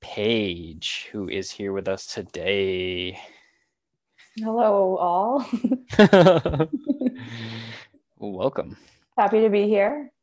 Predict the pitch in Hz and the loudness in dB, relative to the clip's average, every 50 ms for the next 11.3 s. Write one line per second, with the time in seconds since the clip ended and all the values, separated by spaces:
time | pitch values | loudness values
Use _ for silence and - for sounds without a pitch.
0 | _ 196 190 190 190 180 180 180 180 185 185 190 196 226 - _ _ 196 190 - | _ -8 -6 -4 -2 0 0 -2 -2 -4 -6 -8 -10 -12 -12 _ _ -12 -12 -12
1 | - - 202 175 180 185 190 185 190 - - - - 202 190 185 185 180 180 180 | -4 -2 0 2 2 2 0 -2 -4 -8 -10 -4 -2 0 2 2 2 2 2 0
2 | 190 - - - 180 180 175 170 - 165 175 175 - - 180 175 175 175 175 170 | -2 -2 -2 0 0 0 0 -2 -2 -4 -6 -6 -4 -6 -6 -4 -4 -4 -6 -6
3 | 165 180 175 170 - - 165 165 156 160 175 180 214 294 285 - _ _ _ _ | -2 -2 -4 -2 -2 -4 0 0 0 2 2 0 0 -2 -4 -12 _ _ _ _
4 | _ _ 190 175 170 170 170 170 170 165 165 170 165 - - - 156 160 160 160 | _ _ -8 -6 -4 -4 -4 -4 -4 -4 -6 -8 -8 -10 -10 -10 -12 -10 -10 -10
5 | 160 170 185 175 170 170 - - - 156 151 151 156 160 165 165 170 170 160 156 | -10 -10 -8 -8 -8 -10 -10 -10 -8 -6 -4 -4 -4 -4 -6 -6 -6 -6 -8 -8
6 | 160 - - - 165 156 156 156 156 160 160 160 160 160 160 156 151 156 - - | -10 -12 -12 -10 -8 -8 -8 -8 -8 -10 -10 -10 -12 -12 -10 -10 -10 -10 -12 -10
7 | - - - 226 277 240 180 - _ _ _ _ _ _ _ _ _ - 104 101 | -6 -6 -6 -6 -8 -10 -12 -12 _ _ _ _ _ _ _ _ _ -8 -8 -8
8 | 123 123 110 104 98 95 - 107 95 101 101 104 101 95 107 104 95 101 98 92 | -8 -8 -10 -10 -10 -6 -4 -6 -4 -4 -4 -6 -4 -4 -6 -4 -2 -2 -2 -2
9 | - 98 101 - - 101 98 98 98 95 90 98 95 101 98 - 101 104 95 98 | -4 -6 -8 -8 -8 -10 -10 -10 -12 -12 -10 -10 -10 -10 -10 -12 -12 -12 -12 -12
10 | 98 95 92 92 - - - 95 92 95 92 - 101 95 92 92 87 92 92 95 | -12 -12 -12 -12 -12 -10 -10 -8 -10 -10 -12 -14 -14 -14 -12 -12 -12 -12 -12 -10
11 | 101 104 101 98 95 - | -12 -12 -14 -14 -16 -18